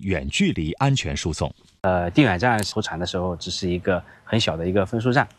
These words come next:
Speaker 2: 每天的分输量大概也就是几万方，到现在的，呃，峰值哈，就能够将近达到五百八十多万方。
Speaker 1: 近年来，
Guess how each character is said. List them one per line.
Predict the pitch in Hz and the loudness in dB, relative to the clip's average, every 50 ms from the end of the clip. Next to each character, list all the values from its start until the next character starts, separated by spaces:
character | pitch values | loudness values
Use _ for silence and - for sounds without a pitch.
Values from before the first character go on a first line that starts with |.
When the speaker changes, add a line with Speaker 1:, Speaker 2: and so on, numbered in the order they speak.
| _ _ | _ _
Speaker 2:
每 | - 90 80 78 | -2 -2 -2 -2
天 | - 101 101 | -2 0 0
的 | 95 90 87 | 2 2 0
分 | - - 107 104 | 0 -2 -4 -2
输 | - 117 | -2 0
量 | 117 110 90 98 | 0 0 -2 -2
大 | - 107 104 | -4 -4 -4
概 | 98 101 98 95 90 | -2 -2 -2 -2 -2
也 | 82 85 | -4 -4
就 | 82 - 113 | -4 -4 -4
是 | 117 - - 101 92 87 82 | -4 -4 -2 -2 -4 -4 -4
几 | - - - 87 | -6 -4 2 4
万 | 104 123 104 | 4 4 4
方， | - - - - - - - | 2 -2 -8 -12 -12 -4 0
到 | 101 92 87 | 0 0 2
现 | - 104 95 92 92 | 2 0 0 2 2
在 | 90 87 | 2 2
的， | 85 85 82 82 85 - - - - - - - | 0 0 -2 -2 -4 -8 -12 -16 -20 -20 -6 -2
呃， | 90 85 82 85 | -2 0 0 -2
峰 | 87 - 117 123 131 120 | 0 2 4 4 4 4
值 | - - 95 92 | 2 0 -2 -2
哈， | 87 - 92 90 - - | -2 -2 -6 -8 -6 -6
就 | - 101 | -4 -2
能 | 98 92 95 101 | 0 0 2 0
够 | 98 | 0
将 | 92 - 95 92 98 | 0 0 2 2 2
近 | 95 90 87 | 2 0 0
达 | - - 95 | -2 0 2
到 | 101 95 90 87 | 4 4 2 2
五 | 87 87 95 104 107 104 - | -2 -4 -4 -4 -4 -2 0
百 | 87 85 82 82 90 - - | 0 0 0 -2 -6 -4 0
八 | 113 110 131 143 | 0 2 2 2
十 | 147 - - - | 2 0 -2 -2
多 | - 170 | 0 0
万 | 160 165 | 0 -2
方。 | - - - - - - - - _ - | -4 -8 -10 -10 -12 -18 -20 -20 _ 4
Speaker 1:
近 | - 139 | 6 6
年 | 123 117 104 | 8 8 6
来， | 85 80 78 | 4 4 2